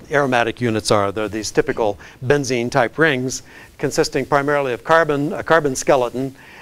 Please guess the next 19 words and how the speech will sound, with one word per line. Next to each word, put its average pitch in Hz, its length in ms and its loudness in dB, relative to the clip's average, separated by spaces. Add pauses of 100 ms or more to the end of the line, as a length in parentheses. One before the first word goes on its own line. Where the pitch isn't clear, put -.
(120)
and 135 340 -2
in 131 160 -2
the 123 100 -4
case 151 300 0
that 127 180 -8
you 135 80 -6
see 147 300 -2
here, 151 280 2
there 120 220 0
is 113 200 -4 (280)
the 123 80 -4
red 135 220 2
atoms 113 360 -2
are 104 100 -2
nitrogen 110 480 -2
atoms 98 300 0
that 101 120 -6
are 101 60 -8
substituted, 110 640 -6